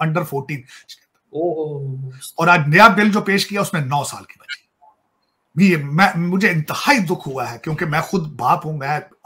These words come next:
Speaker 1: how dare you do that? फिर आप कहते हैं लोग इस्लाम से क्यों, ये इस्लाम के खिलाफ बातें करते हैं। You give them a material to do it। उसमें सिर्फ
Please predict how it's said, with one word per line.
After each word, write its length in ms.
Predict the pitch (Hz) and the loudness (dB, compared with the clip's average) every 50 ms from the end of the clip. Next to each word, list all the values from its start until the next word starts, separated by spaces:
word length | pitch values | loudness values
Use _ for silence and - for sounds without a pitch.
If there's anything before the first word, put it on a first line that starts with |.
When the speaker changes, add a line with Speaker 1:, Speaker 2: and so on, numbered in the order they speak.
| - - | -10 -2
Speaker 1:
how 160 | - - - | 0 0 2
dare 260 | 156 151 180 208 226 190 | 2 2 2 2 2 0
you 120 | 156 131 | 0 -4
do 120 | 117 - | -8 -10
that? 220 | - - - - - _ _ _ _ _ _ _ - _ - _ - | -12 -18 -20 -20 -20 _ _ _ _ _ _ _ -20 _ -20 _ 2
फिर 120 | - 220 208 | 4 6 8
आप 160 | 202 202 208 | 6 6 6
कहते 220 | 208 196 196 202 | 0 -4 -2 -2
हैं 80 | 190 170 | -2 -2
लोग 280 | 147 151 170 180 175 | -2 -2 -2 -2 -4
इस्लाम 340 | 165 156 - 135 139 156 170 | -6 -8 -4 -2 -2 -2 -2
से 140 | 156 - 165 | -4 -6 -8
क्यों, 320 | 156 - 156 156 151 147 | -10 -8 -10 -10 -10 -10
ये 140 | 135 143 135 - | -10 -12 -14 -12
इस्लाम 300 | 123 - 135 131 135 151 | -14 -10 -10 -8 -8 -8
के 80 | 147 135 | -10 -10
खिलाफ 200 | 127 135 135 135 | -10 -10 -10 -8
बातें 280 | 117 110 - 123 143 | -10 -12 -12 -12 -14
करते 200 | 147 - - - | -14 -14 -16 -16
हैं। 80 | - - _ _ _ _ _ _ _ _ _ _ - _ _ _ 170 | -18 -18 _ _ _ _ _ _ _ _ _ _ -20 _ _ _ 0
You 160 | 240 202 156 | 0 2 2
give 200 | - 233 226 - 269 | 2 0 0 2 2
them 160 | 262 254 233 | 4 4 4
a 60 | 175 | 4
material 440 | 147 - 196 233 269 285 277 214 220 | 4 2 0 0 0 0 0 0 -2
to 80 | 147 131 | -2 -2
do 60 | 123 | -4
it। 140 | 170 240 247 - _ _ _ _ _ _ _ | -6 -6 -6 -8 _ _ _ _ _ _ _
उसमें 220 | 233 - - 285 | -2 2 2 2
सिर्फ 200 | - - 285 269 | 4 4 4 4